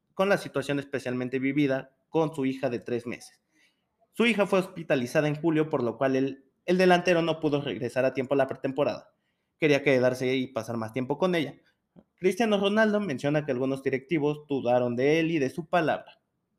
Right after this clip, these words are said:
Nos quedamos en la misma liga porque el Newcastle sigue dando de qué hablar y va a terminar los primeros seis meses de competición en puestos de Champions League,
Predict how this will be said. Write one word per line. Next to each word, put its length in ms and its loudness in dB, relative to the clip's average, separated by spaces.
Nos 240 2
quedamos 400 2
en 80 0
la 80 0
misma 260 -2
liga 380 0
porque 220 -2
el 80 -2
Newcastle 580 2
sigue 260 -2
dando 240 0
de 120 0
qué 80 -2
hablar 440 -2
y 140 -2
va 80 4
a 80 0
terminar 420 -2
los 160 0
primeros 460 -2
seis 180 -2
meses 300 -6
de 80 -12
competición 640 -6
en 140 -4
puestos 300 -4
de 100 -2
Champions 400 -6
League, 240 -10